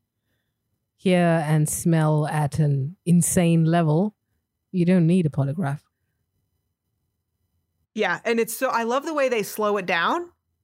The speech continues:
Speaker 2: and really show the enhancement
Speaker 1: Yeah,
Speaker 2: of his
Speaker 1: they
Speaker 2: senses.
Speaker 1: zone
Speaker 2: It's well
Speaker 1: in.
Speaker 2: done.
Speaker 1: You, it makes you feel like you're in his head.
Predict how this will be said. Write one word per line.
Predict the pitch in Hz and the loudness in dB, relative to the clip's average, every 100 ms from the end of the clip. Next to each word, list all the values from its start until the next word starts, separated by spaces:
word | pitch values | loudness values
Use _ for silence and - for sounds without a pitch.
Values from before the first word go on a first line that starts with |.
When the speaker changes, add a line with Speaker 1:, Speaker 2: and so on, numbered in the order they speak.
| _ _ _ _ | _ _ _ _
Speaker 2:
and | 214 202 | -6 -2
really | 208 208 214 - | -2 -2 -4 -6
show | 165 - 190 196 | -6 -2 0 -2
the | 190 185 | -2 -4
enhancement | 180 185 180 208 185 | -2 -2 0 2 2
Speaker 1:
Yeah, | |
Speaker 2:
of | 170 | 2
his | 175 | 2
Speaker 1:
they | 175 | 2
Speaker 2:
senses. | 160 | 2
Speaker 1:
zone | 165 180 175 175 | 2 2 2 0
Speaker 2:
It's | 165 | 0
well | 165 | 2
Speaker 1:
in. | 156 | 2
Speaker 2:
done. | 147 156 | -2 -4
Speaker 1:
You, | 180 196 | -2 0
it | 190 190 | 0 0
makes | 214 - - | -2 -2 -2
you | |
feel | 196 - 202 185 | -2 0 0 0
like | 165 156 | 0 0
you're | 160 156 156 | 0 2 0
in | 165 175 175 | 0 0 2
his | 160 156 - | 2 0 0
head. | 156 170 - | -4 -6 -18